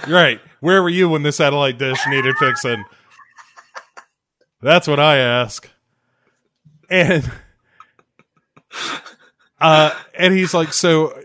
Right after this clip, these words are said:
are, do you really want this? Like, do you, do you want us to truly be brothers?" And, uh, Jesus, uh, talkative as always,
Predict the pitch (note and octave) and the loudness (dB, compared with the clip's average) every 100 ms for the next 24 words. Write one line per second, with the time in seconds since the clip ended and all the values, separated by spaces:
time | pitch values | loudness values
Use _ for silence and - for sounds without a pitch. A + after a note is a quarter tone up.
0 | - D#3 D#3 B2+ D3 D3+ C3 C3 D3 C#3+ | -2 0 0 -6 -6 -6 -6 -4 -4 -2
1 | C3+ A2+ A2+ G#2 F#2+ F2 A2+ G#2 G#2+ A#2+ | -4 -4 -6 -8 -12 -10 -8 -8 -6 -8
2 | C3 A2 C3 A#2+ C3 A2+ A2 - G#2+ G2+ | -10 -10 -8 -6 -6 -6 -10 -12 -14 -14
3 | - - A#2 A2 G#2 G2 F2 F2+ D#2+ E2 | -16 -14 -10 -10 -10 -12 -14 -16 -16 -18
4 | D2+ - _ - - _ _ _ _ _ | -20 -20 _ -20 -20 _ _ _ _ _
5 | _ _ _ - B2+ B2 A#2+ A2+ G#2+ G#2 | _ _ _ -12 -8 -6 -6 -6 -8 -10
6 | G2+ G#2+ G#2+ G#2 G2+ A2+ A#2+ - A3+ D#3+ | -14 -10 -8 -6 -8 -8 -8 -4 -4 -4
7 | C#3 - _ _ _ _ B2+ B2 D#3 D3+ | -6 -14 _ _ _ _ -4 -4 0 0
8 | C#3+ C3+ A2+ A2 D3+ D#3+ C3 A#2 A2+ A2 | 0 -4 -6 -4 -2 -2 -2 -2 -4 -8